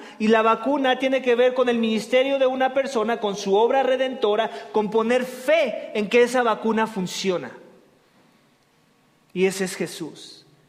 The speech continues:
Él cambia el poder de la muerte, cambia también, iglesia, nuestra posición con Dios. La resurrección es el evento más glorioso,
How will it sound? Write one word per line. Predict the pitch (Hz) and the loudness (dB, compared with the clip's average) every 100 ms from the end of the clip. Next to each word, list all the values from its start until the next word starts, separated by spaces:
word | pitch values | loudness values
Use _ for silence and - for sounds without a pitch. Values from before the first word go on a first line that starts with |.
| _ _ - | _ _ -4
Él | 190 202 | -2 -2
cambia | - 208 226 208 196 | -2 -2 -2 -2 -2
el | 190 | -4
poder | 180 170 185 190 | -4 -4 -4 -4
de | 202 | -4
la | 190 | -2
muerte, | 202 208 208 - | -2 -2 -4 0
cambia | 240 254 262 262 | 2 2 0 -2
también, | 254 233 233 247 254 | 0 -2 0 0 0
iglesia, | 240 247 247 254 254 - - | 0 0 0 -2 -4 -10 -8
nuestra | 208 214 214 214 208 | -2 -2 0 -2 -2
posición | 202 196 196 - 220 226 | -4 -4 -6 -6 -4 -4
con | 220 214 190 | -4 -6 -6
Dios. | 269 302 - - - - _ _ _ _ _ _ _ _ _ _ _ _ _ _ _ _ _ _ _ _ _ _ | -8 -10 -14 -18 -20 -20 _ _ _ _ _ _ _ _ _ _ _ _ _ _ _ _ _ _ _ _ _ _
La | 202 | -2
resurrección | 226 220 240 240 311 392 | -2 0 -2 -2 -4 -2
es | 370 | 0
el | 349 | 0
evento | 240 262 262 | 0 0 0
más | 240 233 | 0 0
glorioso, | 190 175 196 311 - 143 - | -2 -2 -2 -4 -8 -12 -14